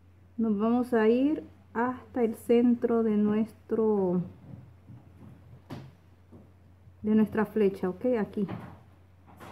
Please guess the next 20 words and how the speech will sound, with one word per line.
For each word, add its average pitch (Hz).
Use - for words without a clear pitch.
Porque 254
no 233
quise 247
comenzar 226
acá, 254
eh, 208
nuevamente 214
el, 190
el 196
juego 226
de, 190
de 220
onditas, 220
porque 233
no 220
nos 214
va 208
a 208
quedar 190
bien. 165